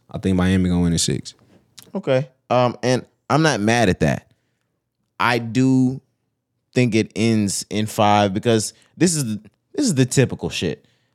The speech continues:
Speaker 2: They're sweeping 'em, and everybody thinks it's gonna be a sweep, and it's not. The team sneaks one out. Next game, they, they get 'em the fuck out of there.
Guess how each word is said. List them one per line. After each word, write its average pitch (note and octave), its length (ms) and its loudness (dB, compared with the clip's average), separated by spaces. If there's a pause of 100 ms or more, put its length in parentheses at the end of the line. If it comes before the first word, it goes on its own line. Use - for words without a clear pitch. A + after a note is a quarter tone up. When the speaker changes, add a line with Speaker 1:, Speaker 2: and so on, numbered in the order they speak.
Speaker 2:
They're A2 140 0
sweeping D#3 560 -2
'em, C3+ 260 2 (320)
and A2 100 0
everybody C3+ 380 2
thinks C3 300 -4
it's G#2+ 120 -6
gonna B2 280 0
be A2 160 0
a G#2 40 -2
sweep, G#2+ 480 -4 (280)
and A2+ 100 0
it's A2+ 160 -2
not. A2 320 2
The G#2 60 0
team A#2 280 0
sneaks B2 400 -2
one A2+ 200 2
out. G#2+ 240 0
Next A2+ 260 -2
game, A2+ 240 -2
they, G2+ 180 -4
they G2+ 120 -2
get G2+ 160 0
'em G2 100 0
the F2 60 0
fuck F#2 260 -2
out C2+ 180 -4
of B1 60 -10
there. B1 220 -12